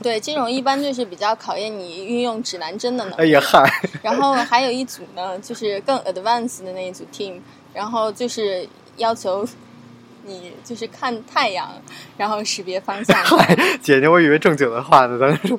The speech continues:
Speaker 2: 回到正，正题，就是麋鹿拉雪橇，就是花多少钱坐一下，是吧？
Speaker 1: 对。
Speaker 2: 然后那个，这边它是这个，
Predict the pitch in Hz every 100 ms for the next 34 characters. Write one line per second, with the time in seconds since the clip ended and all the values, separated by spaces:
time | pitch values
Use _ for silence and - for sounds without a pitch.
0 | 277 311 - 139 135 143 139 131 131 -
1 | 117 127 127 123 143 185 143 156 151 117
2 | 101 147 135 123 117 110 - 135 127 127
3 | 117 123 131 110 104 107 104 110 - -
4 | - - - 202 170 - _ _ _ -
5 | - - 120 139 143 139 113 110 104 -
6 | - - 214 190 185 190 180 143 120 135
7 | 107 104 98